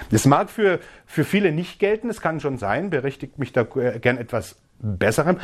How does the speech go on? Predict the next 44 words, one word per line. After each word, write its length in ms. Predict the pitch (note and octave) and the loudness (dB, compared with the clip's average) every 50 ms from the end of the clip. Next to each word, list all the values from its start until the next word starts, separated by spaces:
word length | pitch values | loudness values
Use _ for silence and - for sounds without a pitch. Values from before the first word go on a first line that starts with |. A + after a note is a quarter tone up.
| - - | -6 -2
aber 160 | - D3 D3+ | 0 0 0
das 160 | F3+ F3 - | 0 -4 -8
ist 140 | G3+ - - | -8 -4 -2
so, 220 | F3 E3+ E3 E3 - - _ _ _ _ _ - - | 0 0 0 0 -4 -12 _ _ _ _ _ -14 -6
ich 140 | - A2 G#2+ | -4 2 4
will 100 | C#3+ F3+ | 4 4
mich 140 | F3+ D3 - | 4 2 -2
jetzt 220 | C#3+ B2 - - | -4 -6 -6 -6
nicht 260 | B2+ A#2 - - - - | -8 -8 -8 -10 -10 -10
verkopfen. 560 | - A2 - - - - - - D#2+ D#2 - - - - - - - | -8 -8 -4 -4 -6 -6 -6 -8 -14 -14 -14 -14 -18 -20 -20 0 2
Das 160 | - F#3 - | 2 2 2
ist 180 | G#3 - - E3 | 0 -4 -4 -4
die 100 | C#3+ A#2+ | -4 -4
Schnittstelle 920 | - - - C3+ D3 A3 C3+ - - - - - G#2+ G#2+ A2 B2+ F3 G3+ - - - - - | -4 -4 0 2 2 2 2 0 -6 -4 0 0 2 2 4 2 2 2 -2 -6 -16 -10 -4
der 100 | - B2 | -2 -2
Dunkelheit, 920 | A#2 - - F3+ G3+ A3 A3 A3 E3 A2 - - F2 E2 E2+ - - - F#2 | 0 2 2 2 2 0 0 0 -2 -2 -4 -8 -12 -12 -12 -14 -18 -14 -6
wo 240 | G2 A2+ A#2 A#2+ B2 | -2 2 2 2 2
eben 260 | A#2+ B2+ B2+ B2 B2 | 2 0 0 0 0
die 100 | A2 A2 | -2 0
New 220 | A#2 C3+ F3 A3 G3 | 2 4 4 6 4
Romantics 560 | B2 G#2+ A2 A2+ D3 F3+ F3+ G3+ G3+ - - | 4 2 -2 -4 -6 -6 -6 -8 -10 -10 -8
tragen 320 | - D#3 E3 E3 E3 E3 | -4 -2 -2 -2 -2 -4
das 160 | D#3+ D3+ D3 D#3+ | -6 -6 -6 -4
im 120 | D#3 C#3+ | -4 -2
Rahmen. 460 | A#2 A#2 A2+ A2+ A#2+ A2+ G2 F2+ F#2 | 0 0 0 0 0 -2 -4 -8 -10
Wir 280 | G2+ A#2+ E3 G#3 F#3 C#3 | -6 0 2 2 2 2
als 180 | A2 G#2 - | 0 -4 -8
Bla-, 200 | - - A2+ B2 | -8 -4 -2 -2
äh, 300 | C3 C3 B2 B2+ A2 A2+ G#2 - | 0 0 -2 -2 -2 -6 -8 -8
also 220 | - - - G#2+ G#2 | -8 -8 -6 -2 2
wir, 160 | C#3+ D#3 - | 2 2 2
wenn 120 | G2+ G#2 | 0 -4
wir 100 | G2 G2 | -8 -8
Black 280 | F#2+ A#2 B2+ D3+ - - | -4 -2 -2 -2 -2 -4
Metal 280 | B2+ G#2+ - A#2 G#2 G#2+ | -6 -8 -6 -8 -8 -6
hören 260 | G2+ G2 G2 G2+ - - - - - - - - | -6 -6 -6 -8 -10 -14 -18 -20 -20 -18 -12 -8
oder 120 | G2+ G#2 | -6 -6
Extreme 440 | G2+ F#2+ - - - A2 C#3 D#3+ D#3 | -6 -6 -8 -2 0 2 4 6 6
Metal, 320 | C3+ B2+ B2 - B2 - - - - - - _ | 4 4 2 0 -2 -2 -4 -10 -20 -20 -10 _
das 160 | - A#2+ D#3 | -4 -2 0
ist 120 | F#3 A#2+ | 2 4
nicht 180 | D3+ D#3+ E3 - | 4 4 4 4
so 140 | - E3 B2 | 2 2 2
offensichtlich. 720 | A2+ A2 - A#2 G2+ - G2+ F2 - - - D#2 - - | 0 -2 -6 -10 -10 -10 -12 -14 -14 -14 -16 -18 -18 -18